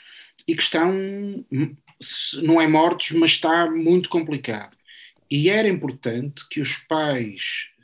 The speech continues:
fizessem alguma pressão para que os filhos regressem. Eh, porque mesmo que os miúdos estejam, se calhar, habituados ao sofá, à PlayStation, ao Fortnite e essas coisas,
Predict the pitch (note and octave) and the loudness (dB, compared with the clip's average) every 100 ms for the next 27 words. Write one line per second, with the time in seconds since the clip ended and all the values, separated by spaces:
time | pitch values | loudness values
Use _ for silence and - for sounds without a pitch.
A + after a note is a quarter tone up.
0 | A2+ - A#2 A2 C3+ B2 A#2+ A2+ C3 A#2+ | -20 -12 -8 -4 -4 -2 -4 -4 -4 -4
1 | - - A2+ A#2+ C#3 - - F3 D3 C#3 | -6 -8 -8 -8 -8 -6 -4 -4 -4 -4
2 | C3 C3+ B2 - - _ _ _ - - | -2 -4 -6 -12 -20 _ _ _ -20 -20
3 | - - C#3 C3+ B2 _ F#3 F#3 G3 A#3+ | -20 -14 -10 -10 -12 _ -6 0 2 4
4 | A3 - G3 F3 E3+ E3 C3+ B2 - - | 2 -2 -4 0 4 4 2 -2 -4 0
5 | E3 D3 D3+ C#3+ C3 C3 D3 D3 C#3+ C3+ | -2 0 -2 -2 -2 -4 -4 -2 -2 -4
6 | C#3 C3+ C3 B2 A#2+ - - A#2 A#2+ A#2 | -4 -4 -4 -4 -6 -6 -8 -6 -6 -8
7 | - _ _ _ _ _ B2 B2+ A#2 - | -12 _ _ _ _ _ -6 -2 -4 -4
8 | - A#2+ A#2 - G#2+ G#2+ G#2 G#2 G2+ F#2+ | -2 0 0 -2 -4 -10 -12 -14 -18 -20
9 | F#2 F2+ - - _ _ _ - - A#2+ | -20 -20 -20 -20 _ _ _ -14 -6 -6
10 | - G#2+ B2+ B2+ G#2+ - G2+ - - - | -4 0 0 0 -4 -8 -12 -10 -10 -10
11 | A2 A2+ B2 C3 | -10 -8 -8 -10